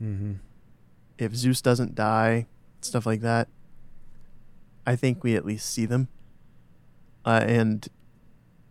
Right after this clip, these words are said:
Speaker 2: I think the scene where, like, Thor gets, like, stripped, <laughs> you know?
Speaker 1: Yeah, he should
Speaker 2: I
Speaker 1: be
Speaker 2: think
Speaker 1: in the
Speaker 2: that's where
Speaker 1: crowd.
Speaker 2: the, they're, they're both gonna be on the, on the thing,
Speaker 1: Probably
Speaker 2: like,
Speaker 1: the
Speaker 2: by
Speaker 1: loudest.
Speaker 2: the, by the throne.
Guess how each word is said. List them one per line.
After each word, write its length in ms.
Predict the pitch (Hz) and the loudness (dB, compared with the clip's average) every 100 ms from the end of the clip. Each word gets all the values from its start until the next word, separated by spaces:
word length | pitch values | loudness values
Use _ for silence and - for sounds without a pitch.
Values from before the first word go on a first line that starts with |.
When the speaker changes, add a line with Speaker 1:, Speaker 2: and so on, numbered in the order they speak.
| - | -4
Speaker 2:
I 80 | 117 | 0
think 200 | 113 110 | 0 -2
the 100 | 107 | -4
scene 400 | - 117 107 104 | 0 2 4 2
where, 180 | 104 | 0
like, 240 | 104 104 - | 0 -4 -6
Thor 300 | 113 104 104 | -2 -2 -2
gets, 200 | 107 - | -6 -8
like, 140 | 104 | -8
stripped, 460 | - - 110 - - - _ - | -8 -2 -4 -4 -20 -20 _ -10
<laughs> 280 | - - - | -10 -8 2
you 140 | 127 | 6
know? 200 | 117 113 - | 6 2 -4
Speaker 1:
Yeah, 400 | 120 110 92 95 | -2 0 0 -2
he 60 | |
should 160 | - 147 | 6 8
Speaker 2:
I 20 | |
Speaker 1:
be 40 | |
Speaker 2:
think 80 | 139 | 8
Speaker 1:
in 40 | 120 | 6
the 40 | |
Speaker 2:
that's 120 | 117 139 | 4 4
where 80 | 123 | 4
Speaker 1:
crowd. 240 | 92 90 | 4 0
Speaker 2:
the, 100 | 127 | -2
they're, 180 | 127 127 | 4 4
they're 200 | 127 131 | 6 4
both 280 | 127 135 127 | 8 6 6
gonna 160 | 135 113 | 2 2
be 180 | 110 110 | 2 0
on 140 | 107 | 0
the, 100 | 104 - | -4 -4
on 160 | 117 107 | -2 -2
the 120 | 101 | -4
thing, 340 | - 117 - 107 107 | -2 -2 -4 -10 -2
Speaker 1:
Probably 260 | 120 104 | 0 2
Speaker 2:
like, 60 | 92 | 0
Speaker 1:
the 80 | 98 | 4
Speaker 2:
by 140 | 110 | 6
Speaker 1:
loudest. 260 | 95 90 92 | 4 2 2
Speaker 2:
the, 60 | |
by 80 | 110 | 0
the 100 | 107 | 0
throne. 460 | 107 110 107 107 | -4 -2 -2 -6